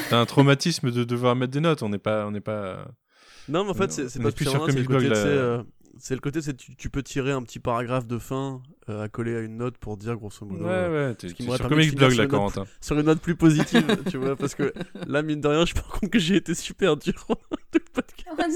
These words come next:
Speaker 3: non.
Speaker 1: Mais si tu
Speaker 2: Et
Speaker 1: veux,
Speaker 2: ça,
Speaker 1: mets-lui
Speaker 2: ça
Speaker 1: une note.
Speaker 2: m'embête un peu. <laughs> C'est vrai, je peux ? Ok.
Speaker 1: Bah, t'as le droit, tu fais ce que tu
Speaker 2: Euh,
Speaker 1: veux.
Speaker 2: sur, ok. Sur cinq ?
Speaker 1: <laughs> Si tu veux.
Speaker 3: <laughs> Sur ce que tu veux, Corentin.
Speaker 1: Je crois que j'ai déjà fait un podcast
Speaker 2: Non,
Speaker 1: comme
Speaker 2: non,
Speaker 1: ça où
Speaker 2: vas-y,
Speaker 1: chacun
Speaker 2: pas,
Speaker 1: donnait
Speaker 2: pas
Speaker 1: une
Speaker 2: de
Speaker 1: note
Speaker 2: tout
Speaker 1: sur
Speaker 2: ça, pas
Speaker 1: l'échelle
Speaker 2: tout ça.
Speaker 1: qu'il voulait.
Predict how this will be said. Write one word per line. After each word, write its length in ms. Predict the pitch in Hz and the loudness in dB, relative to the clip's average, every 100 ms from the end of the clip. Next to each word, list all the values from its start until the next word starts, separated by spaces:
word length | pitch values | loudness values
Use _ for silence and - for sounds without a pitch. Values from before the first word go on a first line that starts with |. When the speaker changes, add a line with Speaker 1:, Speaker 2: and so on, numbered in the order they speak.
| 349 | 0
Speaker 3:
non. 360 | 381 311 - 247 - - 113 | -2 -4 -6 -6 -10 -8 -4
Speaker 1:
Mais 80 | 117 | 0
si 140 | 170 | 2
tu 120 | 160 | 2
Speaker 2:
Et 20 | |
Speaker 1:
veux, 120 | 160 180 | 6 6
Speaker 2:
ça, 40 | |
Speaker 1:
mets-lui 160 | 156 151 | 6 6
Speaker 2:
ça 60 | |
Speaker 1:
une 60 | 156 | 4
note. 140 | 156 | 4
Speaker 2:
m'embête 140 | 131 123 | 2 -4
un 60 | |
peu. 800 | 117 135 - - 131 - - 131 - | -10 -16 -20 -18 -16 -16 -12 -12 -12
<laughs> 140 | - 139 | -14 -6
C'est 100 | 127 | -4
vrai, 160 | 170 - | -4 -4
je 100 | 131 | -8
peux ? 200 | - 190 - - | -6 -8 -10 -12
Ok. 160 | 117 110 | -12 -4
Speaker 1:
Bah, 120 | 104 | -2
t'as 120 | 90 90 | 0 0
le 60 | |
droit, 120 | 160 214 | 0 -2
tu 80 | |
fais 80 | 101 | -4
ce 80 | 101 | -6
que 60 | 101 | -6
tu 140 | 92 | -8
Speaker 2:
Euh, 40 | |
Speaker 1:
veux. 80 | 82 - _ - | -10 -12 _ -20
Speaker 2:
sur, 180 | - - - _ _ | -20 -20 -20 _ _
ok. 140 | 117 104 113 123 - | -12 -10 -10 -14 -14
Sur 160 | 123 120 | -10 -6
cinq ? 300 | 202 - - _ _ _ _ _ _ _ _ 110 | -6 -8 -20 _ _ _ _ _ _ _ _ -14
Speaker 1:
<laughs> 20 | - - 123 - 147 - | -12 -14 -18 -14 -14 -12
Si 180 | - 277 | -6 -4
tu 120 | 330 | 2
veux. 160 | 131 - | 6 6
Speaker 3:
<laughs> 60 | |
Sur 920 | - 381 427 - 494 330 - 349 359 320 | 8 6 8 10 10 8 8 8 8 10
ce 40 | |
que 160 | 381 - | 10 10
tu 120 | 392 | 8
veux, 240 | 392 392 415 | 6 6 6
Corentin. 560 | 381 349 349 302 - 415 - 370 415 427 466 | 6 6 6 4 4 6 8 6 6 6 6
Speaker 1:
Je 40 | 453 | 6
crois 140 | 247 | 4
que 40 | 196 | 6
j'ai 100 | 175 | 8
déjà 160 | 196 | 8
fait 100 | - | 8
un 80 | 233 | 6
podcast 320 | 202 - 185 156 | 6 6 6 8
Speaker 2:
Non, 60 | |
Speaker 1:
comme 80 | 180 | 8
Speaker 2:
non, 60 | 151 | 8
Speaker 1:
ça 160 | 196 | 8
où 40 | 175 | 8
Speaker 2:
vas-y, 120 | 127 | 6
Speaker 1:
chacun 220 | 160 175 | 4 4
Speaker 2:
pas, 120 | 165 | 2
Speaker 1:
donnait 120 | 151 151 | 4 4
Speaker 2:
pas 60 | |
Speaker 1:
une 60 | 147 | 4
Speaker 2:
de 60 | |
Speaker 1:
note 140 | 147 160 | 4 2
Speaker 2:
tout 60 | |
Speaker 1:
sur 80 | 139 | 2
Speaker 2:
ça, 40 | 123 | 2
pas 40 | |
Speaker 1:
l'échelle 200 | 131 156 | 0 -2
Speaker 2:
tout 40 | 123 | -2
ça. 60 | |
Speaker 1:
qu'il 80 | 135 | -2
voulait. 260 | 127 107 | -2 -2